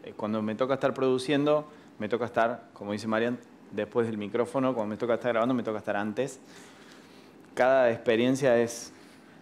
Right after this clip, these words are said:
única y, y son dos trabajos completamente distintos y tenés como visiones completamente distintas también de la música o de lo que está pasando en el momento.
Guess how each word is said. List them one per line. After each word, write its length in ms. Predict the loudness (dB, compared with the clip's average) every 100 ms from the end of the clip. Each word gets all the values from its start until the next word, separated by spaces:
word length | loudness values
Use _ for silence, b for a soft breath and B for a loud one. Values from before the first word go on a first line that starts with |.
| B -20 -20 -10 -2
única 580 | 2 2 2 4 4
y, 280 | 0 -4 -10 -10
y 160 | -10
son 320 | -8 -4 -2
dos 140 | 0 0
trabajos 360 | 2 2 0
completamente 560 | -4 -4 -2 0 0 2
distintos 640 | 0 0 0 0 0 -2
y 140 | -6 -6
tenés 300 | -6 -8 -6
como 200 | -4 -4
visiones 440 | -4 -4 -4 -4
completamente 520 | -6 -8 -4 -4 -2 -4
distintas 600 | -4 -2 0 0 -4 -10
también 300 | -12 -10 -10 -12
de 180 | -8 -6
la 100 | -2
música 460 | -2 -2 -4 -2 0
o 60 |
de 80 | 0
lo 80 | -4
que 60 | -8
está 140 | -4
pasando 360 | -4 -4 -8 -6
en 40 |
el 40 | -6
momento. 320 | -8 -10